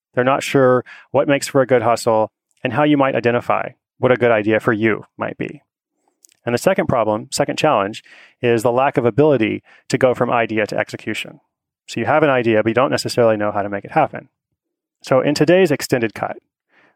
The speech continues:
let's focus on that first issue, that first challenge. Where do ideas come from? The other day, we had a listener question from someone in Estonia, and he was asking about validating ideas. That's a really interesting topic because there are two totally different approaches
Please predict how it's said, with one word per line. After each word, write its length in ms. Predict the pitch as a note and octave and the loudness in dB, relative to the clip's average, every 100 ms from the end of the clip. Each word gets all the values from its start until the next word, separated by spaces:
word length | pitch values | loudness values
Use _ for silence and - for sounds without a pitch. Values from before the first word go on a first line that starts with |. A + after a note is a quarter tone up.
| _ | _
let's 200 | C#3+ D#3+ | -2 0
focus 320 | F#3+ E3+ D#3+ | 0 0 2
on 80 | C3 | 2
that 200 | B2 - | 0 -2
first 320 | - A#2 G#2+ A#2+ | -2 -2 -2 -6
issue, 380 | - - - - _ _ - | -6 -8 -12 -18 _ _ -6
that 160 | - | -4
first 260 | - C3 - | -2 -4 -2
challenge. 440 | A2+ G2+ - - - | -2 -2 -6 -8 -4
Where 280 | A#2+ D3 | 0 4
do 160 | F3 D#3+ | 4 4
ideas 520 | C3 B2 B2 A2+ - | 2 0 0 0 -2
come 280 | - - G#2+ | -8 -6 -4
from? 280 | - - D3+ _ _ _ _ _ _ _ | -4 -6 -8 _ _ _ _ _ _ _
The 80 | D#3+ | 0
other 100 | F3+ | 2
day, 140 | E3 | 4
we 120 | C#3 B2+ | 4 2
had 120 | B2 | 2
a 60 | |
listener 320 | A#2 C#3 E3 D3 | 2 0 0 0
question 520 | B2 A2+ - A2 G#2 _ - _ | 0 -2 -2 -4 -6 _ -20 _
from 340 | - A#2 G#2+ | -4 -2 -2
someone 340 | A2 C#3+ C3+ C3+ | -2 0 0 0
in 60 | |
Estonia, 520 | A#2 - A2+ G#2+ - - _ _ _ _ - | -2 -2 -2 -2 -6 -16 _ _ _ _ -4
and 100 | B2 | 2
he 80 | |
was 100 | D#3+ | 2
asking 340 | - C#3+ - C3 | 4 2 0 -2
about 280 | A#2+ A#2+ A2 | 0 -2 0
validating 540 | B2 C3+ C3 A#2+ B2 | 2 2 2 -2 -2
ideas. 680 | A2 G#2 G#2+ G#2 D3+ - _ _ _ _ _ - | -4 -2 -4 -6 -8 -14 _ _ _ _ _ -4
That's 160 | D3+ | 0
a 60 | G3+ | 4
really 160 | F#3 | 4
interesting 280 | E3 C#3 C#3 | 2 0 -4
topic 320 | B2+ C3 B2+ C3 | -2 -2 -2 -4
because 360 | A#2+ C3+ A#2+ - - - - | -2 -2 -4 -8 -20 -20 0
there 180 | C#3+ C#3 | 2 2
are 80 | |
two 400 | C3 - F3 D#3+ | 0 2 4 4
totally 360 | D#3 - D#3+ D#3+ | 2 0 2 2
different 300 | C#3+ C#3+ C3+ | 2 0 -2
approaches 600 | - B2 A#2 - - - | 0 -2 0 -4 -6 -14